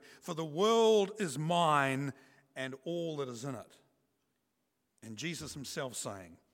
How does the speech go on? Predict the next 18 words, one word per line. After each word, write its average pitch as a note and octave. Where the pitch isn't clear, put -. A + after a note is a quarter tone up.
"Peace D3+
be C#3+
with A#2+
you, G#2
as A#2+
the A#2+
Father B2
has G#2+
sent A2+
me, G#2+
so A2+
I G#2
send G2+
you." G#2
We G#3+
have G#3+
the E3
privilege, G#3